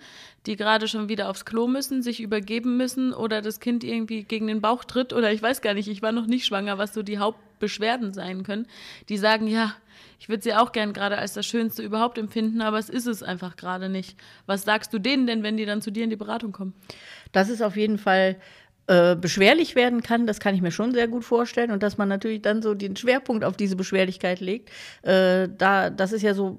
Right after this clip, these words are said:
Speaker 2: ein bisschen die innere Haltung dazu. Und da kann man immer ganz individuell nur drauf gucken, warum das jetzt für den Einzelnen so beschwerlich ist. Aber ich glaube eben, dass tatsächlich viele Themen, die man während der Schwangerschaft hat, wirklich sehr, sehr individuell sind. Dass das
Speaker 1: Mhm.
Speaker 2: nicht für alle gleich ist, ja.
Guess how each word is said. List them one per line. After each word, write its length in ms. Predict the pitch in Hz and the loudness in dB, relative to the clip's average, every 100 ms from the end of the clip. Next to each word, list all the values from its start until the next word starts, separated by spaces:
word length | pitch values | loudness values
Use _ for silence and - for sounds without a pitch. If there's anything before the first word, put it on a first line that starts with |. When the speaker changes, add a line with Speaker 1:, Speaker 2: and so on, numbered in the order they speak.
| - | -6
Speaker 2:
ein 160 | 196 | -4
bisschen 300 | 202 208 214 | -4 0 0
die 120 | 190 | 0
innere 220 | 190 202 185 | 0 2 4
Haltung 360 | 202 202 160 | 4 2 0
dazu. 340 | 156 147 - 151 | -2 -4 -6 -4
Und 120 | 165 | -2
da 80 | 160 | -2
kann 160 | 220 | -2
man 120 | 262 | -2
immer 180 | 226 226 | 0 0
ganz 260 | 208 214 220 | 0 0 0
individuell 540 | 220 214 196 92 220 | -2 -2 -2 0 0
nur 160 | 240 175 | 0 -2
drauf 300 | 151 156 - | -2 -4 -4
gucken, 260 | 180 170 | -8 -4
warum 240 | 160 165 202 | -2 -2 -2
das 160 | 190 | -2
jetzt 160 | 180 170 | -4 -4
für 80 | 185 | -4
den 160 | 175 | -4
Einzelnen 500 | - 202 247 185 170 | 0 -2 -2 -2 -2
so 120 | 170 175 | -4 -8
beschwerlich 520 | 170 175 170 160 160 | -8 -4 -4 -4 -6
ist. 240 | 156 - - - - | -8 -10 -16 -18 -12
Aber 140 | - 175 | 0 0
ich 80 | 170 | 4
glaube 240 | 202 214 | 2 2
eben, 140 | 202 | 0
dass 100 | 180 | 0
tatsächlich 500 | - 185 185 202 196 | -2 -4 -4 -4 -8
viele 380 | - 262 233 190 190 - _ | -2 2 2 2 -2 -14 _
Themen, 420 | 220 294 320 196 | 4 4 4 2
die 80 | 175 | 2
man 200 | 175 165 | 0 0
während 260 | 165 160 165 | 0 -2 -4
der 60 | |
Schwangerschaft 640 | 160 160 165 165 175 170 | -4 -2 -2 -4 -6 -6
hat, 220 | 190 202 - - - - | -6 -6 -8 -20 -20 -4
wirklich 300 | 185 214 214 | 0 2 2
sehr, 160 | 202 196 | 0 0
sehr 160 | 190 | 0
individuell 580 | 170 185 180 202 247 240 | 0 -2 -2 0 2 0
sind. 240 | 165 143 151 | 0 -6 -6
Dass 120 | 147 | -2
das 160 | 185 | 0
Speaker 1:
Mhm. 60 | 202 | 0
Speaker 2:
nicht 220 | 196 214 | 0 -2
für 220 | 220 180 | 0 0
alle 180 | - 202 | 2 0
gleich 340 | 185 185 185 170 | 0 0 0 -2
ist, 260 | 143 - | -6 -4
ja. 220 | - 165 | -2 -2